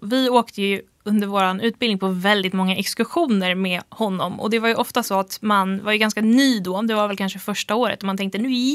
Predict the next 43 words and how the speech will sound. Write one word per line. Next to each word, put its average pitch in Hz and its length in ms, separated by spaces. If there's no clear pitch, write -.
jäklar 269 420
ska 226 140
jag 208 60
få - 60
se 208 100
på 208 180
jättehäftiga 233 720
saker." 233 440
Och 226 100
så 233 80
tog 214 200
han 196 100
med 180 140
oss 175 100
ut 202 100
i 202 60
skogen. 311 480
Och 220 140
så 220 80
ställde 220 340
han 202 300
ut 285 200
oss 285 260
och 240 80
så 233 80
sa 214 180
han, 196 200
"Vad 226 120
är 226 80
det 220 60
vi 214 80
står 226 200
på 202 120
nu?" 247 160
Och 202 140
så 208 80
stod 196 220
man 175 120
och 190 60
tittade 254 500
och 202 340
tänkte, 202 500
"Mossa, - 720